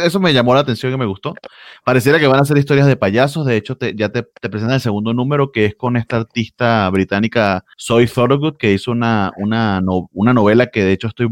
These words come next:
muy pendiente de cazar, que se las recomendaría. Eh, ah, eh, le, estoy por buscarla para exactamente ver de qué trata, pero está interesante que literal está yendo, y está yendo con mujeres, por cierto,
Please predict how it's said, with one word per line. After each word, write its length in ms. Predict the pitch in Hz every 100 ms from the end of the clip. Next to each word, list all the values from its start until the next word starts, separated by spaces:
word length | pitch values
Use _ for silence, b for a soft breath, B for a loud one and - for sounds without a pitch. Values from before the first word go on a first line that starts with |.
| 110 -
muy 160 | 127 135
pendiente 320 | 131 123 127
de 100 | 120
cazar, 380 | - - 110 113
que 100 | 113
se 100 | 104
las 140 | 92
recomendaría. 680 | 92 90 90 90 92 113 135 B B B B B 95
Eh, 760 | 95 92 92 90 90 87 - 73
ah, 280 | 65 62 - _
eh, 100 | 76 - - 76
le, 280 | 104 101 90
estoy 200 | 110 107
por 160 | 113 117
buscarla 420 | 101 - 104 113
para 200 | 104 90
exactamente 580 | - 95 98 101 98 104
ver 140 | 101
de 100 | 104
qué 80 | 104
trata, 320 | 104 107 156
pero 240 | 127 107
está 180 | 107 98
interesante 560 | 101 127 113 107 101 117
que 220 | 117 98 B B B
literal 460 | 113 113 117 107 113
está 380 | 113 135 127 120
yendo, 540 | 127 127 123 131 127
y 60 | 117
está 180 | 107 127
yendo 160 | 147
con 100 | 165
mujeres, 340 | 120 110 127 110
por 160 | 85
cierto, 320 | - 120 -